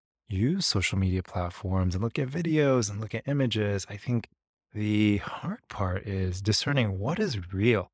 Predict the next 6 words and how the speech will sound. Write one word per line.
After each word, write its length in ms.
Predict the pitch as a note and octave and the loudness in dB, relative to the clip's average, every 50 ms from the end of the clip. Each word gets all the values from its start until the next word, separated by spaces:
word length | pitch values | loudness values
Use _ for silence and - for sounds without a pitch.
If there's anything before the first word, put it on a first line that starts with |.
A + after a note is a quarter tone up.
| _ _ | _ _
<laughs> 140 | _ - - | _ -18 -12
from 360 | - - - D#3+ C3+ A#2 A#2 | -12 2 4 4 4 4 6
what 200 | A#2 C#3 C#3 B2+ | 8 8 10 10
is 200 | C3 A#2+ A2+ G#2+ A2 - _ _ _ _ _ _ _ A#2 - _ _ | 8 6 6 2 -2 -10 _ _ _ _ _ _ _ -20 -20 _ _
modified. 1200 | - A#2 G#2+ G#2 G#2 G#2+ A2 C3 D3 C#3+ A#2 - - G2 F2+ E2+ E2+ E2+ E2+ E2+ F2+ F#2+ F#2 - - - | -2 0 2 2 4 6 6 6 6 4 2 0 -2 -4 -4 -2 -4 -6 -6 -6 -6 -6 -6 -8 -8 -4
And, 800 | A2 A2 G#2+ G#2+ G#2 G#2 G#2 G2+ G#2 G2+ G2+ G2+ G2 G2+ - | -2 0 0 2 2 2 2 2 2 2 2 2 2 0 -2